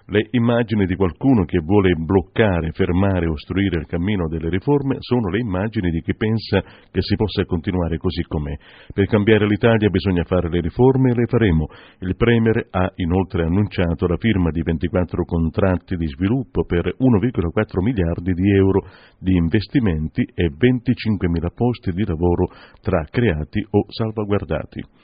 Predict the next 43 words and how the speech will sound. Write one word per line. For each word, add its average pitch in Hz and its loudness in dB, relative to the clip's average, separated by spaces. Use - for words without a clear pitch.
Mentre 147 8
Silvio 135 4
Berlusconi 117 4
preannuncia 101 4
una 92 4
missiva 90 0
ai 80 -2
capi 92 0
del 82 2
centrodestra 95 0
per 85 -2
ricompattare 90 -2
tutti 85 -4
gli 78 -6
alleati, 95 0
arriva 87 0
lo 80 -4
stop - -2
di 85 -4
Angelina 82 -2
Alfano. 82 0
"Non 95 4
è 98 4
previsto 101 2
alcun 90 0
incontro 95 2
tra 85 0
me 90 0
e 85 -4
Berlusconi", 90 0
chiarisce 82 -2
il 76 -6
leader 82 0
del 78 -10
nuovo 78 -2
centrodestra, 90 -2
a 78 -4
margine 80 -2
di 76 -4
un 101 0
convegno 80 -2
alla 78 -6
Camera. 82 0